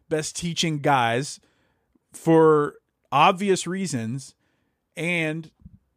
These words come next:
by one way or the other have put them on a pedestal,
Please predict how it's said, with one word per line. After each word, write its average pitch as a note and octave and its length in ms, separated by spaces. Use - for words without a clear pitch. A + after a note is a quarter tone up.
by C3+ 140
one D3+ 220
way F3+ 100
or E3 80
the D3+ 120
other E3 240
have C#3 340
put D3 180
them C#3+ 220
on C3+ 180
a B2+ 60
pedestal, B2 680